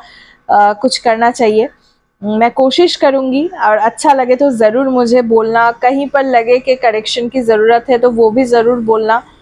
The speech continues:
क्योंकि, अम, एक इंसानी हूँ, गलती हो सकता है मुझसे,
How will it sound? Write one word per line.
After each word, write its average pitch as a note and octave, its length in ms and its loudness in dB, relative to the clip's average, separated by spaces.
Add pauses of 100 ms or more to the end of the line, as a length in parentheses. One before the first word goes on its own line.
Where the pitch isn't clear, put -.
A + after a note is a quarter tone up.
(400)
क्योंकि, D4+ 500 2
अम, B3+ 640 0 (220)
एक B3+ 240 0 (180)
इंसानी B3+ 560 0
हूँ, D4+ 300 -2
गलती A#3+ 300 0
हो B3+ 220 0
सकता B3 340 -2
है B3+ 140 -2
मुझसे, A#3+ 400 -4